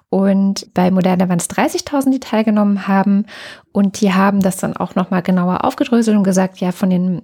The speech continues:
Leuten, die geimpft wurden, sind nur fünf Leute krank geworden. Von der Vergleichsgruppe, die mit Placebo, ähm, eben dann nicht geimpft <laughs> wurden, waren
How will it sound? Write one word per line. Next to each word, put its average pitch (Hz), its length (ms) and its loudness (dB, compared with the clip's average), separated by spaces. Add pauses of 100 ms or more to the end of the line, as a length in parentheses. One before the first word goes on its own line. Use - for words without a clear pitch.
(140)
Leuten, 190 380 0
die 180 100 0
geimpft 214 460 0
wurden, 214 380 2
sind 185 260 0
nur 175 100 0
fünf 269 400 -2
Leute 247 300 0
krank 214 280 -2
geworden. 190 320 -2
Von 180 280 -4 (380)
der 208 100 0
Vergleichsgruppe, 180 1200 -2
die 180 380 0
mit 170 480 -6
Placebo, 220 720 0 (460)
ähm, 175 240 0
eben 175 240 -2
dann 160 180 -4
nicht 226 220 0
geimpft - 440 0
<laughs> - 0 -
wurden, 220 380 0 (500)
waren 185 340 -2